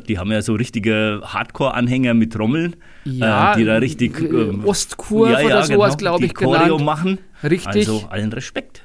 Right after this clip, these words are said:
Speaker 2: Ja, und legen natürlich auch dank ihrer guten Jugend, die U neunzehn spielt Bezirksoberliga, legen da erheblichen Wert auf den eigenen Nachwuchs, was auch nicht immer so war.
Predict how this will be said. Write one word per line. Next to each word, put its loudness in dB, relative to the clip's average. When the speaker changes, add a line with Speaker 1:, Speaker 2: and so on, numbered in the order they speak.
Speaker 2:
Ja, 0
und 2
legen 2
natürlich 0
auch -6
dank -2
ihrer -4
guten -4
Jugend, -2
die -4
U -4
neunzehn -2
spielt -10
Bezirksoberliga, -2
legen -4
da -2
erheblichen -4
Wert 0
auf -6
den -4
eigenen -4
Nachwuchs, -4
was -4
auch -2
nicht 0
immer 2
so 2
war. 2